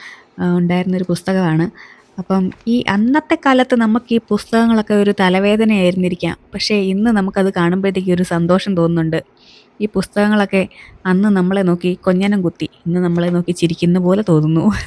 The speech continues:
<laughs> പുസ്തകങ്ങളൊക്കെ ഞാൻ മറിച്ച് നോക്കുകയാണ് കേട്ടോ. ഇതൊന്നും ഞാൻ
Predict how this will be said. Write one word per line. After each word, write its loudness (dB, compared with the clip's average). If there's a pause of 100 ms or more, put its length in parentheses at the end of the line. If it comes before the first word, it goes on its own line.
(100)
<laughs> -2 (580)
പുസ്തകങ്ങളൊക്കെ -2
ഞാൻ 2
മറിച്ച് 0
നോക്കുകയാണ് 2
കേട്ടോ. 0 (500)
ഇതൊന്നും 0
ഞാൻ 2